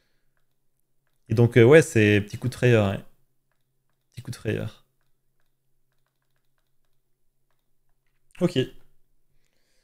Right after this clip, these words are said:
Alors, où est le tableau ? <laughs> Bah, on va, on va commencer dans l'ordre, on va faire dans l'ordre, on va déjà faire le truc, euh, Osef, parce qu'il y aura plein de cinq nat et des trucs Osef, forcément. Alors,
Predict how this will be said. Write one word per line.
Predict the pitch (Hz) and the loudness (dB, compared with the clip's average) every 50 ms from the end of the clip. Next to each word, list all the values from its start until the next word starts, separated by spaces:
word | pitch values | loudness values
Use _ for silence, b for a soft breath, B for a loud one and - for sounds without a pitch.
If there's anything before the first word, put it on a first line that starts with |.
| _ _ _ - | _ _ _ -2
Alors, | 123 127 123 | 2 4 6
où | 160 | 6
est | 202 | 8
le | 185 | 8
tableau ? | - 180 143 120 113 117 107 - | 8 6 6 6 6 4 4 4
<laughs> | 131 107 101 - - - - - 104 - - b b b b b b b b b b | 4 6 6 8 6 6 6 2 -2 -2 -6 b b b b b b b b b b
Bah, | 117 139 | 6 8
on | 143 | 8
va, | 143 165 156 | 8 8 8
on | 147 | 8
va | 151 151 | 6 6
commencer | 151 170 190 - 262 | 6 6 4 4 4
dans | 240 202 | 4 4
l'ordre, | 202 220 220 185 165 | 6 6 6 6 6
on | 147 | 6
va | 139 127 | 6 6
faire | - 170 143 | 6 6 6
dans | 135 131 | 8 6
l'ordre, | 135 135 156 165 143 | 6 8 6 6 8
on | 123 | 8
va | 120 | 6
déjà | 117 110 120 113 | 6 6 2 2
faire | - 131 131 | 2 2 2
le | 117 | 2
truc, | 107 - - 131 123 - - | 2 0 0 -2 -2 -2 0
euh, | 113 107 107 107 107 107 107 107 107 107 - | 2 4 4 4 6 6 4 4 4 2 2
Osef, | 113 117 110 104 156 185 175 - | 0 0 4 4 4 4 4 2
parce | - 123 - | -2 -6 -6
qu'il | - - 117 107 107 | -4 0 2 2 4
y | 107 107 | 4 4
aura | 107 104 - | 2 2 2
plein | - 117 | 0 0
de | 110 | 0
cinq | - - 107 104 - | 0 -2 -4 -4 -2
nat | 117 117 110 | -4 -2 0
et | - 107 | 0 0
des | 101 104 - | 2 2 0
trucs | - - 101 - | -2 -4 -6 -6
Osef, | 101 110 160 185 185 | -4 -4 -4 -4 -4
forcément. | - 117 104 - - 110 104 110 139 190 226 - - - b b b b b b b b b b b b b b b | -6 -10 -10 -6 -4 -2 -2 -2 -2 -4 -6 -10 -14 -16 b b b b b b b b b b b b b b b
Alors, | - 160 170 165 147 135 123 123 123 120 104 - | 6 8 8 10 10 8 8 6 4 2 0 -4